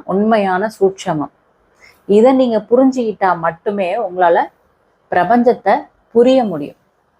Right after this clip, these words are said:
எந்த ஒரு விஷயத்தையும் பிரபஞ்சமா நம்ம பார்க்கக்கூடிய பக்குவ நிலைக்கு நம்ம எப்ப வரோமோ அப்பதான் பிரபஞ்சத்தை நம்மளால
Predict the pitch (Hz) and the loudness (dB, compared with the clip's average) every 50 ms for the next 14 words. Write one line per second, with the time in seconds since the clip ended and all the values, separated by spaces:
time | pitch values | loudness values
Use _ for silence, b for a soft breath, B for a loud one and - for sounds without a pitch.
0 | _ _ _ _ _ _ _ _ _ _ _ _ _ _ _ - 190 196 214 240 | _ _ _ _ _ _ _ _ _ _ _ _ _ _ _ -2 0 2 2 2
1 | 262 269 320 311 302 294 269 269 240 240 208 - - 269 247 254 - 208 190 185 | 2 2 4 4 4 4 4 2 0 0 -2 0 0 0 0 0 0 -4 -6 -4
2 | 202 240 277 - - 180 175 175 202 208 202 214 202 196 220 240 226 196 185 180 | -4 -8 -10 -8 -10 -12 -8 -6 -8 -6 -4 -6 -4 -2 -2 -4 -4 -4 -4 -4
3 | 170 - - 185 196 202 - 226 196 - _ 196 185 175 175 175 175 - 175 170 | -6 -2 -2 -2 -2 -2 -2 -6 -6 -4 _ -2 0 2 2 0 0 -2 -4 -6
4 | - - _ - 220 208 202 180 170 170 170 170 185 202 202 - 233 202 180 165 | -6 -8 _ -4 0 0 0 0 0 -2 -2 0 0 0 -2 -4 -6 -6 -6 -6
5 | 160 160 156 156 - - _ 240 220 185 170 165 160 160 147 147 143 147 185 277 | -6 -6 -6 -8 -8 -4 _ -2 0 0 0 0 0 -2 -6 -6 -2 2 2 2
6 | 381 - _ _ _ _ _ _ _ _ _ _ _ _ _ _ _ _ _ _ | 2 -2 _ _ _ _ _ _ _ _ _ _ _ _ _ _ _ _ _ _
7 | _ _ _ _ - - 185 - - - - 247 233 214 196 165 156 175 226 277 | _ _ _ _ -4 -4 -4 -4 -6 -2 0 2 2 2 2 0 0 -2 -4 -6
8 | - _ _ _ _ _ - 180 185 185 214 269 269 277 285 285 - 262 233 208 | -10 _ _ _ _ _ -2 -2 -2 0 0 0 0 0 -2 -2 -2 -4 -4 -2
9 | 196 185 180 170 180 | -2 0 0 0 2